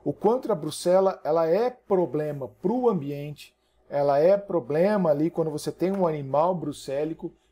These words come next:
que ocorreu o aborto e esse aborto contamina o ambiente por conta de todos os líquidos, fluidos, anexos fetais ali que são eliminados durante o aborto.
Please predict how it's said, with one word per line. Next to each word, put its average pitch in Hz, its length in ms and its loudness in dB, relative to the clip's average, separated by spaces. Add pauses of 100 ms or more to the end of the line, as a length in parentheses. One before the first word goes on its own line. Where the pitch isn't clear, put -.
que 147 140 -4
ocorreu 147 400 0
o 214 40 4
aborto 175 420 2
e 170 40 2
esse 165 200 -4
aborto 151 420 -2
contamina 143 540 -8
o 143 80 -10
ambiente 139 420 -10
por - 160 -18
conta 135 260 -12
de 135 100 -14
todos 147 420 -2
os 143 160 -4
líquidos, 131 480 -6
fluidos, 135 600 -4
anexos 131 480 -2
fetais 131 500 0
ali 123 120 0
que 127 80 -12
são 131 120 -4
eliminados 131 440 -4
durante 127 300 -2
o - 20 0
aborto. 107 380 -2